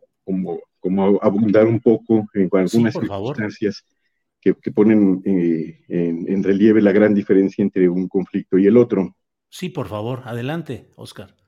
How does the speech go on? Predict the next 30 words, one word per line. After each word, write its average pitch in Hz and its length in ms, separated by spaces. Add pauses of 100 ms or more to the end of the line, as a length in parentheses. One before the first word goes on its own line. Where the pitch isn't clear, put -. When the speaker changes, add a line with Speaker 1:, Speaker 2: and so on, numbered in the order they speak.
(960)
Speaker 1:
Pues 113 160
mira, 117 360
eh, 123 420 (380)
desde 135 260
la 135 120
perspectiva 156 520
de 190 120
cómo 175 260
se, 107 440 (200)
cómo 165 260
se 139 120
adquiere 127 420
la 135 140
casa, 117 460 (400)
la 117 140
Casa 170 260
Blanca 139 420
de 87 360 (120)
Enrique 127 280
Peña 107 200
Nieto 123 180
se 123 100
adquiere 127 340
con 120 140
un 131 80
crédito 139 340
hipotecario 113 720 (400)
en 110 120
condiciones 131 520
preferenciales 110 880